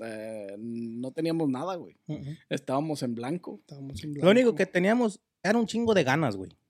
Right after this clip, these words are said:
Speaker 1: Eso era lo que teníamos.
Speaker 2: Un chingo de ganas.
Speaker 1: Un chingo de ganas.
Speaker 3: Así es, así es.
Speaker 2: Y aquí andamos.
Speaker 3: Y
Speaker 1: Y
Speaker 3: aquí
Speaker 1: aquí
Speaker 3: andamos, y
Speaker 1: seguimos.
Speaker 3: aquí
Speaker 2: Dando lata.
Speaker 3: vamos.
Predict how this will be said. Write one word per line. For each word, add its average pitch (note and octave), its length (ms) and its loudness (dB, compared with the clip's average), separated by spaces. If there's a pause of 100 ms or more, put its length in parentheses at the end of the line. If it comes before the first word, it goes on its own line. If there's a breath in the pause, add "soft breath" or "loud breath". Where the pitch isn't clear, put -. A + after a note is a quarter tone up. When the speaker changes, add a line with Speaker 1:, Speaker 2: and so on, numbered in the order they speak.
(300)
Speaker 1:
Eso B2 300 -6
era A2+ 180 -8
lo A2+ 120 -12
que - 80 -16
teníamos. A2+ 380 -8
Speaker 2:
Un A#2 100 -16
chingo F#3 340 0
de C#3 60 0
ganas. G#2+ 420 -12 (280 soft breath)
Speaker 1:
Un F#2+ 200 -12
chingo A2+ 380 -8
de G2+ 100 -12
ganas. C#3+ 220 -10
Speaker 3:
Así D3+ 180 -6
es, B2+ 420 -10
así D3+ 320 -4
es. D3 160 -4
Speaker 2:
Y B2+ 40 -2
aquí B2 140 0
andamos. F#3+ 500 -4 (500 soft breath)
Speaker 3:
Y D#3+ 60 -4
Speaker 1:
Y - 60 -4
Speaker 3:
aquí - 120 2
Speaker 1:
aquí G#3+ 80 2
Speaker 3:
andamos, E3+ 400 0
y - 40 -4
Speaker 1:
seguimos. - 20 0
Speaker 3:
aquí D3 80 0
Speaker 2:
Dando D#3+ 220 4
lata. D3 140 6
Speaker 3:
vamos. - 540 -4